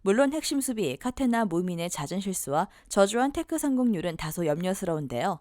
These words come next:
다만 좌우 풀백 가르시아와 발리오의 공격 참여를 철저히 제한하며 측면 리스크를 해결할 점은 고무적입니다. 특히 올 시즌 하위 전력 이 팀 홈 경기 상대로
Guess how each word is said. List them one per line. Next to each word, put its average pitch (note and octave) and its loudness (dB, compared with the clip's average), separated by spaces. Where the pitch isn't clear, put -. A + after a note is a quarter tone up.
다만 A#3 4
좌우 A3+ 2
풀백 E3+ -2
가르시아와 F#3 2
발리오의 A#3 0
공격 G#3 -2
참여를 G3+ -2
철저히 B3 -2
제한하며 D#3+ -2
측면 D4 0
리스크를 A3+ 0
해결할 C4+ 0
점은 E3 -4
고무적입니다. E3+ 0
특히 D4 0
올 A#3 6
시즌 A3 -2
하위 D4+ 4
전력 B3 2
이 G#3+ -2
팀 D#3 -2
홈 C4+ 0
경기 G#3 0
상대로 F#3 -2